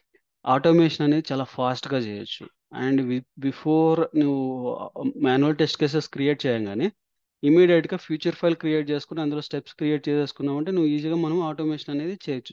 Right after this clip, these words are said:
చాలా ఫాస్టెస్ట్ యాక్సెస్ and మనము ఇంటిగ్రేషన్ అనేది కూడా చాలా ఈజీగా ఉంటుంది. ఓకే. No complicated. Easy క-, ఆ, easy to integrate, easy to use it and easy to understand anyone.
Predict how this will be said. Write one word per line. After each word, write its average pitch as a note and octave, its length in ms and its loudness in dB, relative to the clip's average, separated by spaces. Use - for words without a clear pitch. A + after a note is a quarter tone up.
చాలా D3+ 220 0
ఫాస్టెస్ట్ C#3+ 680 -2
యాక్సెస్ D3+ 400 -6
and D#3 160 4
మనము D3+ 280 6
ఇంటిగ్రేషన్ D#3 580 2
అనేది D3 180 4
కూడా F3+ 200 -4
చాలా C3+ 220 -2
ఈజీగా C3+ 420 0
ఉంటుంది. G2 360 -6
ఓకే. - 260 -8
No D3+ 160 2
complicated. C3 640 2
Easy D3 320 2
క-, E3+ 220 -6
ఆ, C#3 120 -2
easy C#3 280 0
to G#3 200 -4
integrate, D3+ 500 -2
easy C#3+ 300 -4
to E3+ 140 0
use A2+ 280 -8
it G2+ 140 -14
and C3 180 2
easy D#3 280 6
to E3 120 0
understand D#3+ 480 4
anyone. C#3 400 6